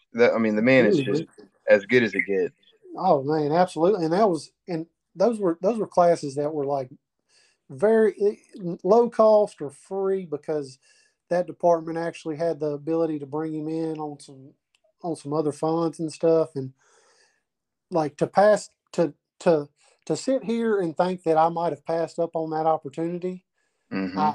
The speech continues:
Speaker 2: that would just haunt me now, you know, to, 'cause that's just, like, dude, he's, I mean, he's Chief Stearns. He's all over the place nowadays. Like,
Speaker 1: Yes.
Speaker 2: <laughs> you can't get on Facebook or TikTok and not see that man.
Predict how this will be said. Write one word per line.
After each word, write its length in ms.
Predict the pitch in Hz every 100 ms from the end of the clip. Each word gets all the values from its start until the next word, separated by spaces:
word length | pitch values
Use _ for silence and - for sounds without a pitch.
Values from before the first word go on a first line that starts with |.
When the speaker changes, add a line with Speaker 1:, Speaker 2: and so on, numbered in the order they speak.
| -
Speaker 2:
that 180 | 180 202
would 100 | -
just 200 | 156 143
haunt 260 | 170 175 143
me 160 | 139
now, 320 | 131 - 131 - -
you 100 | 147
know, 220 | 147 156 160
to, 220 | - 143 143 _ - _ _ _ _ _ _ _ _ -
'cause 140 | 147
that's 220 | 180 185
just, 260 | - 190 - _ _ _
like, 140 | 156 - _ -
dude, 260 | 226 170 - _ _
he's, 260 | 170 151 - 180
I 40 |
mean, 100 | 170
he's 100 | 156
Chief 240 | - 180
Stearns. 320 | - 196 170 139
He's 120 | 135
all 200 | 156 151
over 140 | 185
the 60 | 147
place 300 | - 135 131
nowadays. 640 | 151 165 135 135 139 135 _ _ _ _
Like, 240 | - 135 -
Speaker 1:
Yes. 260 | - 185 180 -
Speaker 2:
<laughs> 180 | - -
you 80 | 185
can't 260 | 208 190 170
get 120 | 185
on 140 | 175
Facebook 540 | - 180 180 - 175 165
or 60 |
TikTok 540 | 143 226 226 170 147 -
and 100 | 139
not 220 | 143 -
see 180 | - 147
that 220 | 143 123
man. 300 | 147 135